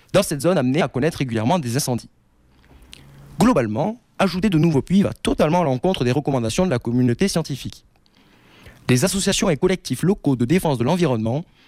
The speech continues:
appellent à un changement de paradigme sur la gestion du territoire et de ses chantiers d'infrastructure.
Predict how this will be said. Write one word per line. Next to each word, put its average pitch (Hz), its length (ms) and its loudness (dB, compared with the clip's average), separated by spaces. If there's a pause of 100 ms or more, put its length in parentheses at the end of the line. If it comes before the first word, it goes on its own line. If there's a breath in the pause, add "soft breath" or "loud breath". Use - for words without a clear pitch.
(240 soft breath)
appellent 208 320 2
à 123 80 2
un 110 60 -2
changement 180 340 0
de 117 60 -2
paradigme 151 640 -2
sur 117 160 -4
la 117 100 0
gestion 190 260 0
du 135 120 0
territoire 131 640 0
et 139 100 0
de 117 100 -2
ses 101 140 -6
chantiers 147 340 0
d'infrastructure. - 720 -6